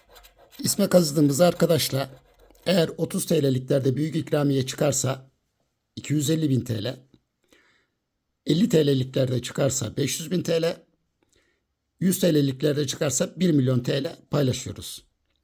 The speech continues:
Kanalıma abone olup bana destek olursanız sevinirim arkadaşlar. Kazmaya devam. At-, altmış, yirmi bin, beş bin,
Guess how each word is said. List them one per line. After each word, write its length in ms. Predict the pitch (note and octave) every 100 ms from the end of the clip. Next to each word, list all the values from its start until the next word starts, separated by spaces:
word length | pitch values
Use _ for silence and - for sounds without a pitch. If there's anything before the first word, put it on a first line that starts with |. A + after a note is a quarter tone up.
| _ _ _ _ _ _ _
Kanalıma 420 | - G3 F3 D#3+
abone 200 | E3 F3+
olup 220 | D3+ C3+ C3+
bana 220 | F3 E3+
destek 300 | E3+ - -
olursanız 480 | D#3 B2+ C#3 D#3+ -
sevinirim 560 | - F3 D#3+ C#3 B2
arkadaşlar. 680 | A#2 F#2+ A2 A2 - - - _ _ _ _ _ _ _ _ _ _ _ _ _ -
Kazmaya 460 | G3 A2 C3 E3
devam. 200 | C#3+ G#2 - - - - _ - - _ - _ - _ _ _ _ _ -
At-, 260 | E3 - - _ _ _
altmış, 800 | D#3 D#3+ - C3 D3+ - - -
yirmi 320 | B2 C#3+ D3+ C3
bin, 180 | C#3 - - _ - - - - _ _ - _ _ - _ _ _ - -
beş 280 | D#3 - -
bin, 280 | B2+ -